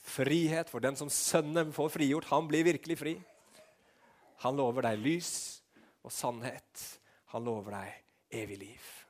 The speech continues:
Den som lever etter sine lyster, er levende død, står det i Bibelen. Men den som lever med Gud, han skal få overflod av liv. Amen. Herre, nå bare legger vi våre liv åpent framfor deg, Gud.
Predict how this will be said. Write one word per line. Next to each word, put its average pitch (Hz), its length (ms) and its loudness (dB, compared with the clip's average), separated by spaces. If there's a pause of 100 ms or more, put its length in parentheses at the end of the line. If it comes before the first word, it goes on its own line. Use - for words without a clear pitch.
(400)
Den 123 80 0
som 151 160 -2
lever 143 300 6
etter 151 180 -6
sine 143 160 -2
lyster, 139 400 0
er 147 80 2
levende 139 480 6
død, 131 240 0
står 120 160 0
det 117 80 -4
i 113 60 -4
Bibelen. 104 340 -10 (560)
Men 120 140 -2
den - 80 -4
som 123 100 -6
lever 120 560 -2 (320)
med 113 160 -8
Gud, 107 320 -10 (480)
han 107 240 -8 (420)
skal 107 420 -2 (140)
få 117 140 -6 (100)
overflod 127 760 0 (360)
av 101 100 -12
liv. 87 240 -18 (800)
Amen. 92 320 -14 (1300)
Herre, 151 220 6
nå 160 100 2
bare 156 180 6
legger 135 160 4
vi 135 100 2
våre 135 180 2
liv 123 140 2
åpent 113 260 -2
framfor 104 320 -6
deg, 92 140 -12
Gud. 87 300 -18